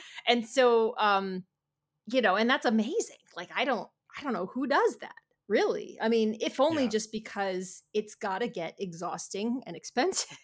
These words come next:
Speaker 1: to try to do that. And, but he's very serious about it, and I think that's fantastic because, you know,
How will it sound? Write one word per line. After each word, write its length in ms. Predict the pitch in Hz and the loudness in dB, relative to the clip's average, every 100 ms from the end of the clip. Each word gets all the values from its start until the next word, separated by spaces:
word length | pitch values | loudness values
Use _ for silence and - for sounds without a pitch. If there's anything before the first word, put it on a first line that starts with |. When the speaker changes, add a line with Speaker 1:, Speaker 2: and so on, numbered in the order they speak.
| - - | -20 -10
Speaker 1:
to 100 | 233 | -8
try 280 | - 247 185 | 0 2 2
to 100 | 220 | 2
do 200 | 330 494 | 4 4
that. 220 | 226 - - | 2 -4 -4
And, 220 | 208 190 - - - - | -6 -6 -14 -20 -6 -2
but 80 | |
he's 200 | 220 269 | 0 0
very 240 | 220 320 320 | 0 0 -2
serious 320 | - 349 339 | -2 -4 -2
about 180 | 214 202 | -2 0
it, 40 | |
and 100 | 208 | 0
I 100 | 220 | -2
think 220 | 254 247 | -4 -6
that's 200 | 254 247 | -6 -6
fantastic 640 | - 233 226 262 262 196 - | -4 -6 -6 -10 -10 -12 -12
because, 480 | 208 - 190 185 - _ _ _ _ | -14 -10 -8 -8 -12 _ _ _ _
you 120 | 214 208 | -4 -2
know, 480 | 185 175 175 175 | -2 -2 -4 -8